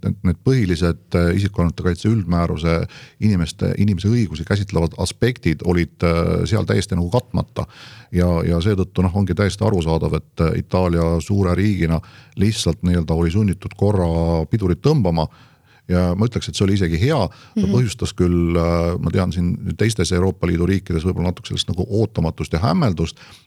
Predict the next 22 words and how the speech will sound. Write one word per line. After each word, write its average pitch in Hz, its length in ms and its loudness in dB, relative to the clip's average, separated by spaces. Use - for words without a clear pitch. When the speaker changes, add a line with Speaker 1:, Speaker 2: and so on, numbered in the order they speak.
Speaker 1:
aga, 90 420 0
aga 82 120 -2
samas 120 260 2
ta 92 80 0
juhtis - 260 -2
tähelepanu 90 640 2
ja, 90 280 2
ja 87 100 0
mida 98 200 2
me 90 120 0
nüüd 90 220 -2
täna 123 240 2
näeme, 87 320 0
on 85 100 -2
see, 101 300 2
et, - 240 -18
äh, 85 220 2
et 82 220 -4
noh, 90 160 0
nii 101 160 4
mõnigi 107 320 2
teine 98 520 2